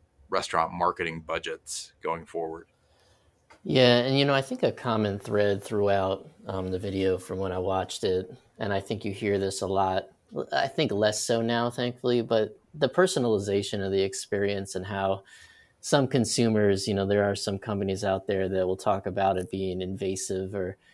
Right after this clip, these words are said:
Speaker 2: you know, maybe guests don't wanna get involved. But, you know, what are, especially when you're talking about full service dining and how you can do this in a way that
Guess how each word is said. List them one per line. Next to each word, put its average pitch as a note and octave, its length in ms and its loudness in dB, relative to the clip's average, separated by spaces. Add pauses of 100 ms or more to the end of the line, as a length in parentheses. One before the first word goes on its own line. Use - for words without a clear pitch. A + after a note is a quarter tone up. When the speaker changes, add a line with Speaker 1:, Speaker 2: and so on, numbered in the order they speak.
(320)
Speaker 2:
you - 80 -8
know, F#2+ 280 0
maybe G2+ 300 2
guests - 360 -4
don't G2+ 280 -2
wanna G2 240 -4
get G2+ 180 -4
involved. G2 500 0
But, G2+ 180 -2 (520)
you C#3 120 -2
know, B2+ 140 6
what C3+ 240 4
are, F#3 240 2 (180)
especially A3+ 340 2
when B2+ 100 6
you're G#2+ 80 2
talking A2+ 200 2
about F#2+ 160 0
full G2 180 0
service F2 380 -6
dining E2+ 320 -8
and F#2 100 -8
how G2+ 120 -4
you G2 160 0
can G2 160 -6
do G2 160 -2
this F#2 240 -2
in F#2 100 -4
a F2+ 80 -2
way F#2 260 2
that F2 220 -2